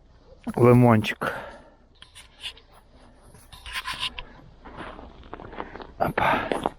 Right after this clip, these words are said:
Рукавички треба зразу вдягати. До речі, нічого не може бути кращого, ніж такі от флісові рукавички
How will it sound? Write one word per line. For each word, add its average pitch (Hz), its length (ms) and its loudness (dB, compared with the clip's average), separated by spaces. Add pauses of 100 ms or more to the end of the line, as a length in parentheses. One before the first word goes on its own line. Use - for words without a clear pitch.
(640)
Рукавички 120 600 6
треба 143 340 2
зразу 120 420 4
вдягати. 98 680 -2 (1400)
До 131 80 8
речі, 135 300 6 (2000)
нічого 175 240 4
не 170 100 10
може 147 300 10
бути 135 220 6
кращого, 135 540 4
ніж 117 280 2 (180)
такі - 200 2
от 117 220 4 (960)
флісові 120 680 6 (1300)
рукавички 131 800 4